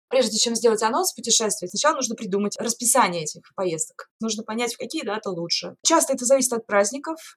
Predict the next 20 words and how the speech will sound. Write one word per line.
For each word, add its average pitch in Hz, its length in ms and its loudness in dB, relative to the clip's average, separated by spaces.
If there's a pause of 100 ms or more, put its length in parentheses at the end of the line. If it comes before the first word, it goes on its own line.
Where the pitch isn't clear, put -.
часто 262 320 2
зависит 226 280 -2
от 214 120 -6
погоды, 226 460 2
потому 226 300 -2
что - 180 -2
летом, 240 320 2
например, 196 500 -2 (160)
у - 60 -14
нас 196 240 -6
бывает 202 300 -2
и - 40 -10
по 220 120 -4
пять 240 240 0
поездок 175 360 -8
за 165 120 -14
выходные. 160 480 -14 (240)
Вот 196 100 -12
сейчас 262 240 0
зимой, 254 560 -2